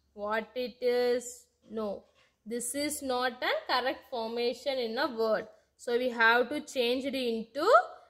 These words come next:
G I G G L E, jiggle. We,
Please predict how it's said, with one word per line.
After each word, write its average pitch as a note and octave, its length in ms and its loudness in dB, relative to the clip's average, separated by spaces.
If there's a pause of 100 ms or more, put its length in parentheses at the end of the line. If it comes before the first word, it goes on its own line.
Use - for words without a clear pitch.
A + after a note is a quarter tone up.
(220)
G D#4 400 -2
I D4 480 6
G C4+ 340 -4
G D#4 480 2
L G#3+ 120 2
E, A3+ 680 -4
jiggle. A#3 800 -2
We, G#3+ 220 -2